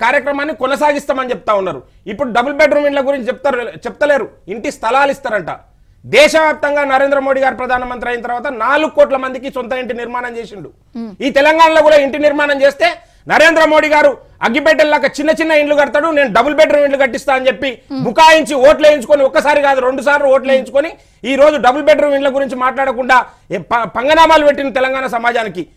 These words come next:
Speaker 1: దీని
Speaker 2: Hmm.
Speaker 1: గురించి ఎవరు సమాధానం చెప్తారు? అదేవిధంగా భారతదేశంలో మేమందరికీ ఆదర్శప్రాయం అని చెప్తా ఉన్నారు కదా, భారతదేశంలో ఆదర్శప్రాయంగా ఉన్న రాష్ట్రం అని చెప్తా ఉన్నారు కదా, ప్రాజెక్టులు కట్టినాం,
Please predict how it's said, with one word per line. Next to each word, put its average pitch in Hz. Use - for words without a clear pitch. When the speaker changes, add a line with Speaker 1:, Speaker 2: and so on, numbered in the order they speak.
Speaker 1:
దీని 226
Speaker 2:
Hmm. 277
Speaker 1:
గురించి 277
ఎవరు 254
సమాధానం 269
చెప్తారు? 175
అదేవిధంగా 320
భారతదేశంలో 294
మేమందరికీ 294
ఆదర్శప్రాయం 285
అని 277
చెప్తా 277
ఉన్నారు 285
కదా, 294
భారతదేశంలో 302
ఆదర్శప్రాయంగా 285
ఉన్న 277
రాష్ట్రం 302
అని 302
చెప్తా -
ఉన్నారు 277
కదా, 277
ప్రాజెక్టులు 294
కట్టినాం, 294